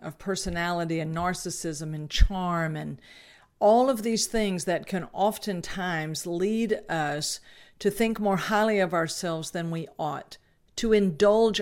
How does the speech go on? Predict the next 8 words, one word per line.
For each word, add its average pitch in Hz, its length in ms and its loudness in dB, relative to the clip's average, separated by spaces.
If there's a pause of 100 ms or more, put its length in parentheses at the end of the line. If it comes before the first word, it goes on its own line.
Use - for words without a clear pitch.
(140)
ourselves 165 680 -4
way 190 680 2
more 165 420 -2
than 165 360 -4
we 156 340 -4 (540)
<laughs> - 560 -12
would 175 200 0 (120)
ever 175 680 6